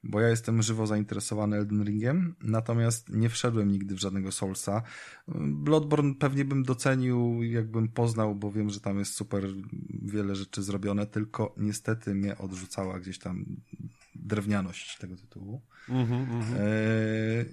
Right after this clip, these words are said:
Speaker 1: i w sumie nawet demony jeszcze, no, gdzieś tam były do, te, te, te nowe na P S piątkę do poznania, ale no, za dużo się gdzieś tam działo i, i się nie skupiłem, nie? Więc czy Elden Ring w takim razie może być tym tytułem, który,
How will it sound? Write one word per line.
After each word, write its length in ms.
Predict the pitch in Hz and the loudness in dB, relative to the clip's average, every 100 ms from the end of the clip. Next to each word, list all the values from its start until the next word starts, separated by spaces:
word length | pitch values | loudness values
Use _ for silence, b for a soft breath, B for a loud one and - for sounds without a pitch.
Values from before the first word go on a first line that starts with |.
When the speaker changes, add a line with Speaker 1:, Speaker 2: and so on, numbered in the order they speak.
| - | -6
Speaker 1:
i 120 | 175 | -6
w 200 | - - | -6 -6
sumie 420 | - - 190 190 | -4 0 4 6
nawet 340 | 190 190 185 170 | 6 6 4 4
demony 380 | 190 202 185 131 | 6 8 8 8
jeszcze, 320 | 113 113 107 | 6 4 2
no, 120 | 110 | 2
gdzieś 200 | 104 110 | 2 -2
tam 200 | - 107 | 0 0
były 240 | 104 107 101 | 2 2 2
do, 120 | 104 | 0
te, 280 | 104 - 101 | -2 -4 -2
te, 140 | 104 | -2
te 120 | - | 0
nowe 240 | 107 101 101 | 0 2 0
na 120 | 101 | 0
P 160 | - | -2
S 120 | 101 - | -4 -4
piątkę 400 | 104 98 - 98 95 95 101 110 - - | -2 -4 -2 -2 -2 -4 -8 -10 -10 -10
do 200 | 104 101 | -6 -4
poznania, 600 | 107 107 98 101 101 107 | -2 -2 0 0 2 0
ale 240 | 104 101 101 | -2 -4 -4
no, 200 | 104 104 - B B B B | -4 -4 -8 B B B B
za 140 | 110 | -2
dużo 220 | 104 104 | 0 -2
się 120 | 101 101 | -2 -4
gdzieś 180 | 101 | -4
tam 180 | - 98 | -2 0
działo 360 | 95 98 95 92 | 0 0 -2 -4
i, 260 | 90 92 - | -6 -8 -10
i 100 | 98 | -8
się 120 | 90 | -2
nie 100 | 101 | 0
skupiłem, 560 | 95 - - 90 - - | 0 -4 -8 -6 -6 -6
nie? 100 | 104 113 B B B | -6 -6 B B B
Więc 220 | 107 110 B B - | -2 -2 B B -4
czy 180 | - - | -2 4
Elden 320 | 156 170 135 | 6 8 6
Ring 200 | 131 135 | 4 2
w 40 | |
takim 280 | - 120 117 | -2 0 2
razie 400 | 113 113 113 113 113 _ | 2 4 2 0 -2 _
może 420 | 95 98 113 123 | 0 4 4 4
być 180 | 110 110 | 2 0
tym 160 | - 107 | 0 0
tytułem, 420 | 107 104 107 104 | 0 -2 0 0
który, 400 | 104 - 98 98 | 0 -4 -2 0